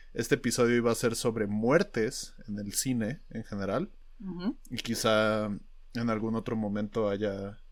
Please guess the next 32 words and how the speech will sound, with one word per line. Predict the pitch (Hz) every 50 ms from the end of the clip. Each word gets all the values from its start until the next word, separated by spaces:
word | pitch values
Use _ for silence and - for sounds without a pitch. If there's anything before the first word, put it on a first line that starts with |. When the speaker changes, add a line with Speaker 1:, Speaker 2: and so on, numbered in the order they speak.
| - - -
Speaker 1:
ese | 110 113 107 - 117
episodio. | 107 - - 120 113 - 156 139 101 - - - - - - - - - - - - - - -
Pero, | 180 175 165 156 160 170 175
eh, | - 120 135 131 131
se | 127 - - 143
hizo | 143 - 190
de | 185
películas | - - 147 135 135 135 147 151 147 127
malditas, | 127 117 113 110 117 110 - - 127 127 131 135 - - - - - - - - -
en | - 156 180 185
especial | 196 180 - 156 - - 127 123 -
porque | 143 135 - -
encontré | 117 113 110 117 113 113 123 123
este | 127 127 - - 147
caso | - - 113 - - - 104 160 - - - - - - - - - - - - - - - - - - - - - - - - - - - -
y | - 135
porque | - - 131 131 - 143
me | 139 139 135
di | 135 135
cuenta | 135 160 151 151 - 175 160
que | 165 147 131
conocía | - 120 113 110 113 110 107 - - - 131 131 131 127 127 127 131 - - - - - - -
de | 120 117 117 123 117 117 113 110
algún | 107 110 117 117 139 151
lugar | 160 160 151 147 131 127
u | 120 120
otro | 117 113 - 123 120 117
a | 110 104 - -
todos | - 139 147 160 156
los | 143 117 -
protagonistas. | - 117 110 - 104 104 104 104 107 110 - - - - - - - - - - - - - - - -
Speaker 2:
Mm. | 185 180 180 240